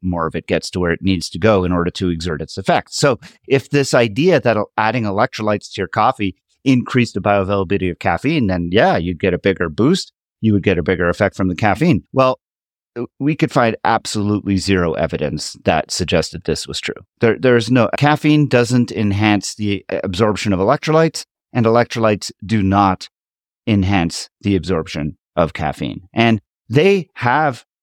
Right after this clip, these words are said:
to their credit, Long Run has quite a few references on their website, but none of the references actually back up what they're saying. They have a, a sentence in one of their,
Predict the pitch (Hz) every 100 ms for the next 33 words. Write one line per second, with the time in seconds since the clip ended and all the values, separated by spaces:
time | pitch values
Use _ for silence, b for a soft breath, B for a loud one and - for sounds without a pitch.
0 | _ - 127 113 - 123 107 110 - _
1 | 107 98 95 95 110 143 - _ 127 123
2 | 123 120 - _ 156 160 214 131 95 110
3 | 139 117 110 101 104 98 90 123 - 110
4 | 104 120 113 - 110 120 139 170 113 104
5 | 92 107 120 107 - 98 104 - _ -
6 | 120 120 123 110 113 110 117 117 127 110
7 | - _ _ _ - 113 110 123 120 160
8 | 190 113 - _ _ _ _ _ _ _
9 | 107 131 143 127 123 123 120 123 - 110
10 | 107 104 104 104 - _ _ _ _ _
11 | _ _ 117 107 117 131 113 87 87 -
12 | - _ _ _ _ _ - 113 104 98
13 | 98 - 95 - 104 101 104 90 95 98
14 | 95 90 90